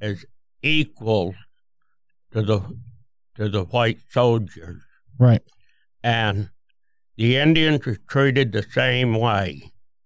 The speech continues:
Speaker 2: Yeah.
Speaker 1: And I feel that if a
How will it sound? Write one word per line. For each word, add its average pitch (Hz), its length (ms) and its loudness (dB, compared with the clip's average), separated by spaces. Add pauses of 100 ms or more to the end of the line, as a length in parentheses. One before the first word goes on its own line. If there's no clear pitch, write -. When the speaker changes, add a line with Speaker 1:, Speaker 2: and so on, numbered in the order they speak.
(220)
Speaker 2:
Yeah. 107 220 -4 (320)
Speaker 1:
And 110 300 0
I 135 160 0
feel 135 400 2
that 113 260 0 (160)
if 120 260 -2
a 104 100 -14